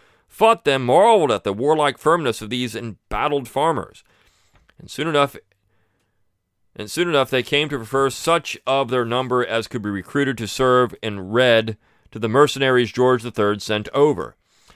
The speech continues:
Add to this general commitment to inherited religion, and the pattern, and the pattern is complete.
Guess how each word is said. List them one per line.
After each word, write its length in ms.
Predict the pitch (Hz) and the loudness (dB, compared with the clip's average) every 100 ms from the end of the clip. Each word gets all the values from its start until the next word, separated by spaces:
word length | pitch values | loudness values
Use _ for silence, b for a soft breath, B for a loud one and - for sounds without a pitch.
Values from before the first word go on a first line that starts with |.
| b - | b -4
Add 160 | 135 | -2
to 40 | 151 | -2
this 200 | 143 - | -6 0
general 300 | 139 147 139 | 2 2 0
commitment 440 | 123 143 143 143 | 0 -2 -2 -4
to 200 | - 127 | -2 -2
inherited 500 | 117 120 131 127 123 | 0 0 0 0 -2
religion, 560 | 104 104 156 135 147 139 | -4 0 0 2 -2 -2
and 140 | 110 | -6
the 40 | 98 | -8
pattern, 420 | - 117 123 104 | -2 0 0 -2
and 140 | 78 110 | -8 -10
the 60 | |
pattern 320 | - 101 104 107 | -2 -2 0 -4
is 100 | - | -8
complete. 440 | 120 185 175 | -4 0 0